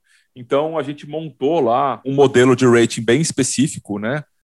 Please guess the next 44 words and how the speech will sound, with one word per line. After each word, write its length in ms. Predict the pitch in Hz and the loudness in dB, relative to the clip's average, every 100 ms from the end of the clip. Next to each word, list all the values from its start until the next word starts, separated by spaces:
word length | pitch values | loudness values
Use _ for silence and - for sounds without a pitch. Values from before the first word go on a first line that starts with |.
| _ - | _ -2
pra, 400 | 107 101 101 95 | 0 0 -4 -6
pra 140 | 104 | -8
C 160 | 104 107 | -6 -6
R 260 | 104 104 117 | -8 -12 -10
I, 0 | |
dividindo 440 | 143 147 143 147 | -6 -4 -4 -2
basicamente 560 | 147 143 151 135 143 139 | 0 0 0 -2 -4 0
em 40 | |
dois 180 | 143 143 | 0 0
tipos. 400 | - 104 - 95 | -4 -6 -8 -20
Então, 220 | 95 127 | -10 -8
a 40 | |
primeira 320 | 131 139 151 135 | -4 -2 0 0
coisa 280 | 135 120 | 0 0
que 100 | 117 | -2
o 240 | 127 123 113 | -4 -2 -2
gestor, 380 | 120 135 - 113 | -2 -4 -6 -6
quando 220 | 117 113 | -4 -4
ele 100 | 110 | -2
olha, 400 | 113 151 120 104 | 0 2 0 -2
ele 120 | 107 | -4
vai 160 | 110 120 | 0 2
olhar 440 | 117 117 123 143 - | 2 2 2 -2 2
qual 180 | 147 147 | 2 4
que 80 | |
é 20 | 160 | 0
o 60 | |
tipo, 420 | - - 131 101 | 0 0 0 0
né? 160 | 104 127 | -2 -2
Se 160 | 135 127 | 0 2
é 60 | |
um 220 | 131 135 | 2 0
cri 180 | 131 123 | 0 0
que 140 | 120 113 | 2 2
ele 100 | 107 | 2
é 80 | |
concentrado, 960 | 107 143 151 - 120 110 120 170 160 127 | 0 -4 -2 -2 -2 0 2 2 2 0
ou 100 | 113 | 0
seja, 220 | 117 113 | -2 -2
ele 100 | 110 | -4
tem 180 | 120 120 | -4 -4
um 240 | 135 180 | -4 -2
devedor 460 | 139 123 113 110 110 | -2 -2 -2 -2 -4
único, 320 | 120 160 | -4 -6